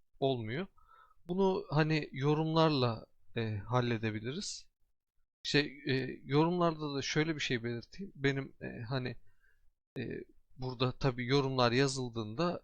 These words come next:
bana bir uyarı gelmesi gerekiyor. İşte yani hayatın içerisinde ben yaşarken. E, bu uygulamanın bir, e, sorunu var. Ya bazıları çok geç geliyor ya bazı yorumlar, sorular falan hiç gelmiyor.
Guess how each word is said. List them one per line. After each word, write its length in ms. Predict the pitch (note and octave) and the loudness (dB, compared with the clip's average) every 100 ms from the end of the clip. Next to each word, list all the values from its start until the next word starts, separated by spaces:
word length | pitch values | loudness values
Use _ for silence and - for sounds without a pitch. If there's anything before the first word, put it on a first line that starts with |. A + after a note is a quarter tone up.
| - | -2
bana 340 | C3 C3 D3+ | 2 2 0
bir 100 | D#3+ | -2
uyarı 300 | - D3 D3 | 0 2 2
gelmesi 400 | C#3+ B2 A2 - | 4 2 2 -4
gerekiyor. 340 | A2+ G#2 - A2 | -4 -4 -4 -6
İşte 260 | - A#2+ A#2 | -4 -4 -2
yani 280 | A#2+ G#2+ | -2 0
hayatın 460 | G#2+ B2+ A#2 G#2+ - | 2 2 2 0 -6
içerisinde 460 | - A#2+ A2 A#2+ A2+ | -4 -4 -4 -4 -4
ben 100 | A#2+ | -2
yaşarken. 540 | A#2 - A2+ G#2 G3+ - - - - - | 0 -2 -2 -6 -10 -12 -20 -20 -12 -6
E, 260 | C3+ C3 | -6 -2
bu 300 | E3 F#3 - - D3 - _ - | 0 0 -2 -8 -18 -20 _ -4
uygulamanın 840 | C#3+ C#3+ E3+ E3+ F3 F3 F3 C#3+ | -2 2 4 6 4 2 0 -2
bir, 440 | C#3+ D#3+ D3+ - B2 | 0 2 0 -2 -4
e, 360 | B2 A#2+ A#2 | -2 -4 -8
sorunu 440 | - - D3 E3+ D3+ | -10 -2 0 2 2
var. 180 | D#3 F#3 - - _ _ _ | 0 0 -8 -20 _ _ _
Ya 260 | C3 E3+ C#3 | 4 6 8
bazıları 440 | D3 C#3 D3 C3+ | 8 6 2 0
çok 220 | - - | -4 -6
geç 220 | D#3 - | -4 -4
geliyor 220 | - C3 D#3 | -2 0 2
ya 260 | D3 C3+ | 2 4
bazı 300 | C#3 C#3+ C3 | 4 4 2
yorumlar, 480 | C#3 C3+ C3 B2+ C#3+ | -2 -2 -2 -2 -2
sorular 680 | - - - C#3+ B2+ B2 C#3+ | -4 -14 -6 -2 0 2 2
falan 320 | - B2+ C#3 | 2 2 2
hiç 200 | C#3 - | 0 0
gelmiyor. 500 | C3+ C#3 B2 G#2+ D3+ | 6 4 4 -4 -8